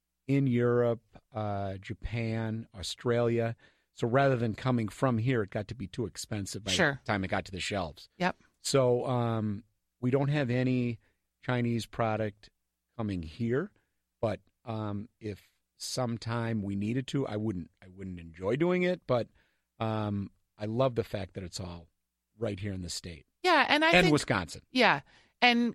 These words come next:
Speaker 2: do you go and see things coming off the line still? Is that a, that
Speaker 1: Yeah.
Speaker 2: must be kinda thrilling.
Speaker 1: It i-, it is kinda thrilling, especially with the new product.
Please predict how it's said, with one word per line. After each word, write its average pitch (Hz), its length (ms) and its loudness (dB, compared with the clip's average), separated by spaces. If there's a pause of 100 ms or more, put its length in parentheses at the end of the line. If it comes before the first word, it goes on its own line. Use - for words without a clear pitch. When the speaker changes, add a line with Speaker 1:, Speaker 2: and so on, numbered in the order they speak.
Speaker 2:
do 226 120 2
you 247 340 4
go 214 400 6
and 175 300 2
see 208 240 0
things 196 260 2
coming 190 300 4
off 175 180 4
the 180 80 2
line 165 320 4
still? 190 360 2
Is 165 120 0
that 156 160 4
a, 160 120 4
that 151 100 -12
Speaker 1:
Yeah. 180 160 8
Speaker 2:
must 294 240 4
be 285 100 4
kinda 214 240 4
thrilling. 175 460 2
Speaker 1:
It 190 120 6
i-, 240 40 0
it 220 320 0
is 247 180 2
kinda 98 300 -2
thrilling, 123 340 2
especially 170 400 0
with 151 140 2
the 143 80 0
new 135 180 4
product. 87 480 -2